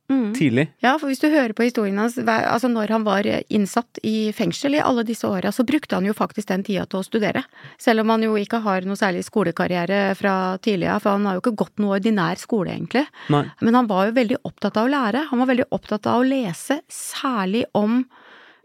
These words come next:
Speaker 1: ulike typer religioner og kulter og trosretninger brukte han tida på i fengselet.
Speaker 2: Ja. Ulike trosretninger, hva
Speaker 1: Ja,
Speaker 2: da?
Speaker 1: altså, han var jo interess-, han var jo interessert i å finne en retning, tror jeg.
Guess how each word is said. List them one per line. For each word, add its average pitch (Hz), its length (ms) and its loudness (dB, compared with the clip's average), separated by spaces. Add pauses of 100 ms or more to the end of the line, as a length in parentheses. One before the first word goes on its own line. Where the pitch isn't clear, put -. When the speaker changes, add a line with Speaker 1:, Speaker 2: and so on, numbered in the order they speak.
Speaker 1:
ulike 214 420 0
typer 208 640 0
religioner 208 880 0
og 208 320 -2
kulter 208 720 -2
og 202 480 0 (400)
trosretninger 226 1040 -2 (260)
brukte 254 260 2
han 196 100 0
tida 175 320 -6
på 208 180 2 (480)
i 202 120 2
fengselet. 202 600 -2
Speaker 2:
Ja. 156 200 4 (420)
Ulike 139 340 2
trosretninger, 127 840 0
hva 294 80 6
Speaker 1:
Ja, 320 100 4
Speaker 2:
da? - 160 4
Speaker 1:
altså, 294 220 0
han 285 100 2
var 233 140 2
jo - 100 0
interess-, 254 440 -2
han 240 140 2
var 233 140 2
jo 240 80 2
interessert 220 640 -2
i 208 80 0
å - 40 -8
finne 196 200 0
en 190 160 0
retning, 226 420 -2
tror - 200 -2
jeg. 185 160 2